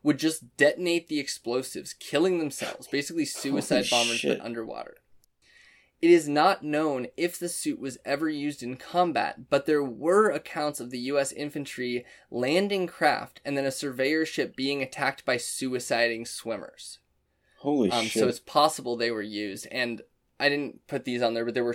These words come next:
Speaker 1: tons of suicide aircraft, like, aircraft specifically made for kamikaze pilots that were also created.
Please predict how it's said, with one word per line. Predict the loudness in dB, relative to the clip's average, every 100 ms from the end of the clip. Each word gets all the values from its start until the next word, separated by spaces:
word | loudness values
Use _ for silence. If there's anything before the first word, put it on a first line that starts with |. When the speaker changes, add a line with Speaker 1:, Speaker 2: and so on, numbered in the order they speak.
| -4
Speaker 1:
tons | -18 -4 -2 -2 -4
of | -8
suicide | -4 -4 -2 -2 -2
aircraft, | -4 -6 -6 -12 -8 -10
like, | -10 -8
aircraft | -4 0 -2 -2
specifically | -8 -10 -6 -6 -6 -6 -6
made | -6 -8
for | -10
kamikaze | -8 -8 -6 -8 -8
pilots | -8 -8 -8 -10
that | -8
were | -6
also | -8 -12
created. | -14 -10 -10 -10